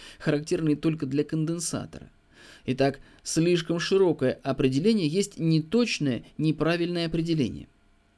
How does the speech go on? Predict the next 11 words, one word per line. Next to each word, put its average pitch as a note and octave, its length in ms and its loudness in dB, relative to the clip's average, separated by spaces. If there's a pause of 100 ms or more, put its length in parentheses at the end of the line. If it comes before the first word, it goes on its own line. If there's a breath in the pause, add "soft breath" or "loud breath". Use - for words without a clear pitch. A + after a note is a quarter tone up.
(140)
Неточным, F3+ 640 2
неправильным F#3+ 540 2
является E3+ 460 0
и - 20 0
слишком F3+ 560 -4
узкое D#3+ 480 0
определение. C3+ 580 0 (220 loud breath)
Например, C#3 480 2
в C3+ 100 -4
определении D3 640 2
линза D#3 640 2